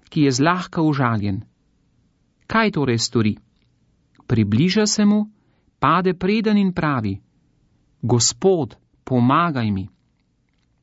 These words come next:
Na zavrnitev odgovori še bolj gorečo prošnjo in pričakovanjem. Tretja trda beseda.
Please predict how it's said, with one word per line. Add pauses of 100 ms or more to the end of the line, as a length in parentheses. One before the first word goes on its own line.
(840)
Na
zavrnitev (100)
odgovori
še
bolj
gorečo
prošnjo
in
pričakovanjem. (1500)
Tretja
trda
beseda.